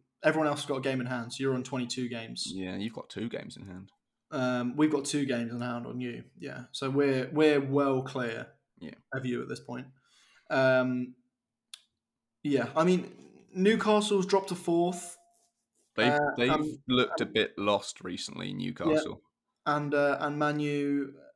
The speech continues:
Speaker 1: uh, are only two points above them. So, and that's, you know, you're on thirty-nine, Man United on forty-two. So you're, you're definitely,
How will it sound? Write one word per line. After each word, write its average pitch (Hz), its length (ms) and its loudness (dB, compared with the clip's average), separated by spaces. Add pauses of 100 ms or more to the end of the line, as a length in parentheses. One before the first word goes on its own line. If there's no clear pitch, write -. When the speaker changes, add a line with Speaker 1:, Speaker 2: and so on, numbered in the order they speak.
(360)
Speaker 1:
uh, 131 320 0
are 139 80 4
only 135 120 0
two 139 200 0
points 135 280 -6
above 131 200 -4
them. 120 420 -6
So, 131 380 2 (340)
and 131 260 -4
that's, 135 480 2
you 143 80 -4
know, 127 80 0
you're 147 200 2
on 139 100 -4
thirty-nine, 123 720 -2
Man 135 180 0
United 123 280 0
on 120 80 -4
forty-two. 120 540 -6
So - 120 0
you're, 151 200 4
you're 165 140 2
definitely, 143 680 0